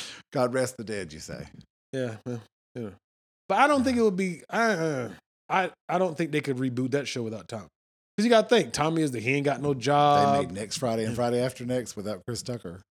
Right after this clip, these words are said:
Speaker 2: Yeah, but he didn't die. He was in rehab. Like, and then, and there's a difference between in the real world if a, if the actor doesn't want to play that character versus the
Speaker 1: Oh.
Speaker 2: actor's dead.
Speaker 1: I, I mean, what's the difference?
Speaker 2: I mean,
Speaker 1: Can't,
Speaker 2: none of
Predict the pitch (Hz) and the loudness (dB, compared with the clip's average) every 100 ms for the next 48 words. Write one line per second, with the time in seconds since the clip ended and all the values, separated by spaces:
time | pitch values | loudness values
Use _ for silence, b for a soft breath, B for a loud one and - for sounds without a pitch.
0 | - 220 165 208 151 113 135 156 127 151 | 0 4 6 6 6 4 6 6 6 4
1 | 147 127 123 113 107 151 120 90 95 123 | 2 0 0 -2 -2 -2 -4 -6 -6 -6
2 | 123 143 131 - 139 147 143 135 165 143 | -2 0 -2 -2 -2 2 0 0 -2 -2
3 | 135 135 131 123 110 _ _ _ _ _ | -4 -4 -4 -6 -8 _ _ _ _ _
4 | _ _ _ _ 156 151 131 147 151 127 | _ _ _ _ 2 4 4 6 6 6
5 | 120 120 120 117 113 - 135 - 131 139 | 2 2 0 -4 -6 -6 -6 -4 0 2
6 | 127 120 131 120 113 110 143 120 - 123 | 2 0 0 0 -2 0 0 0 -8 -4
7 | 113 107 98 120 107 101 117 107 117 104 | -2 -2 -4 -6 -6 -4 -4 -4 -6 -8
8 | 104 - 82 123 123 107 104 110 - - | -12 -16 -10 -4 -2 -4 -6 -6 -8 -14
9 | _ _ - 101 _ - - 92 87 87 | _ _ -16 -16 _ -16 -10 -8 -8 -8
10 | - 85 113 - - _ _ _ _ B | -10 -8 -10 -10 -20 _ _ _ _ B
11 | _ _ - 285 302 254 226 196 - 147 | _ _ -4 -2 0 0 0 -2 2 4
12 | 262 277 | 4 2